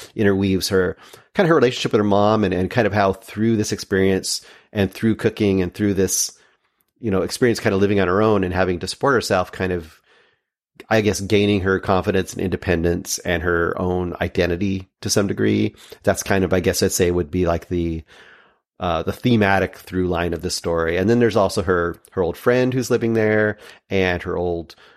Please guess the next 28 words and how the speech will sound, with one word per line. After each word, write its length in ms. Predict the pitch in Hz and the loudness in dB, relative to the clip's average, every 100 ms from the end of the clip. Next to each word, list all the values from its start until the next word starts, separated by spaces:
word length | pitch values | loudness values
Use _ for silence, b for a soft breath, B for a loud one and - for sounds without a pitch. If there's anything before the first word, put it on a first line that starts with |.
| b - | b -14
mm, 1080 | 127 156 156 151 147 139 143 107 95 82 113 | -4 -2 0 0 0 0 -2 -4 -6 -8 -2
guy 360 | 117 117 139 | 2 4 2
friend. 640 | 143 151 147 147 143 139 139 | 2 2 4 4 2 0 0
And 160 | 139 | 0
you 80 | 135 | 2
don't 160 | 127 117 | 0 0
know 100 | 120 | 0
if 40 | |
there's 140 | 123 117 | 0 0
gonna 100 | 123 | 0
be 100 | 120 | 2
a 60 | |
romance 400 | 113 113 117 117 | 4 4 4 2
or 40 | 107 | 0
something 260 | 120 107 | -4 -2
there 160 | 113 110 | 0 0
too, 280 | - 113 110 | 0 -2 0
which 160 | 107 - | -2 -6
I 100 | 123 | -6
think 220 | 226 240 | -8 -6
he's 240 | 170 190 | -6 -6
also 500 | - - 170 - 101 | -4 -2 -2 -2 -4
in, 340 | - 90 87 85 | -2 -2 -2 -2
uh, 260 | 85 82 - | -4 -4 -4
that 160 | 92 | -4
movie 240 | 92 90 92 | -2 0 0
we 140 | 104 | 0
saw 360 | - - - | 0 -4 -4